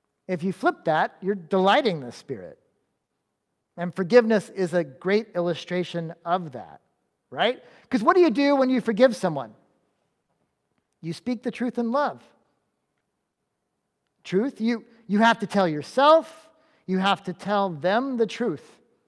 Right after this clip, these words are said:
You have to make a full assessment of what the cost is.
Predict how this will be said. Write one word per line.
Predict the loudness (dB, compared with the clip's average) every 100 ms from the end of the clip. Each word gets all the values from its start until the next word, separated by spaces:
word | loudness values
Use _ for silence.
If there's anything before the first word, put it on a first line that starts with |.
| _ _ _ _ _ _ _ _
You | -6
have | -4
to | -2
make | -4 -4
a |
full | -6 -4 2 2
assessment | 4 0 0 -4 -4 -6 _ _ _ _ _ _
of | -2 0
what | 2 2 2 -8
the | -8
cost | -4 0 0 -2 -18 _ _ _ _
is. | -2 -2 -2 -14 -20 _